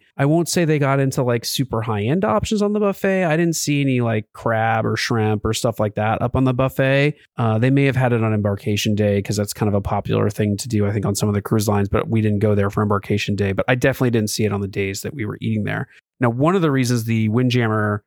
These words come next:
buffet is so big and has so many choices is there is only one food option on the pool deck, and that it was a fish and chips place that they had on the pool deck. And my friend explained to me that on some of the other ships, they have no food options on the pool deck. So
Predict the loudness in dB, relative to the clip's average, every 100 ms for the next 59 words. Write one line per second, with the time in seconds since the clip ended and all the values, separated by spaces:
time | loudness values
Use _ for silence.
0 | -4 -4 -2 0 2 2 2 0 -2 -2
1 | 0 0 2 0 2 0 -2 -2 -2 -2
2 | -2 -2 0 0 0 -2 -8 _ -2 0
3 | 0 0 2 2 2 0 -2 _ 0 2
4 | 2 2 2 2 2 0 -4 -12 -2 0
5 | 2 0 -2 -2 0 0 -2 0 0 0
6 | -4 -10 -20 _ _ _ 0 2 2 2
7 | 2 0 0 0 0 0 0 -2 -4 -4
8 | -4 -8 -10 _ -6 0 2 2 0 2
9 | 2 2 0 -2 0 0 2 2 0 0
10 | 0 0 0 0 2 2 0 -4 _ _
11 | -4 0 2 2 2 0 -2 -2 0 0
12 | 0 2 0 -2 -6 -6 -6 -8 -8 -8
13 | -10 -10 -10 -10 -12 -2 0 2 0